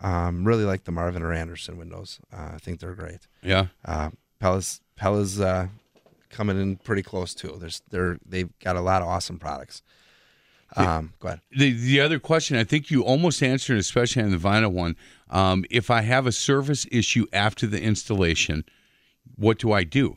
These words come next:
Speaker 2: Do I call J-, the question is, do I call you guys?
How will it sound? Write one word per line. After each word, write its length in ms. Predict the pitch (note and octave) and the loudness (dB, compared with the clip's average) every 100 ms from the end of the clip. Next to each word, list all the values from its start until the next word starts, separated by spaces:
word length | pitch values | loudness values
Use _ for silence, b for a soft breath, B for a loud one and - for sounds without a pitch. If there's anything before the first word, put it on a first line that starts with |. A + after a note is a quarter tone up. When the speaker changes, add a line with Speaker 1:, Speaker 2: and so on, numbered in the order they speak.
| _ | _
Speaker 2:
Do 120 | G#2+ | 2
I 80 | F#2+ | 2
call 280 | - A#2 G#2 | 2 2 2
J-, 260 | F#2 G#2+ G2 | 2 2 2
the 160 | F#2+ | -2
question 400 | - B2+ B2+ A#2+ | 0 0 2 0
is, 80 | F#2+ | 0
do 120 | G2 | 0
I 80 | F2+ | 0
call 240 | - G2 | 2 0
you 220 | F2+ G#2 C3+ | 2 2 2
guys? 360 | E3 E3 E3 | 2 2 -2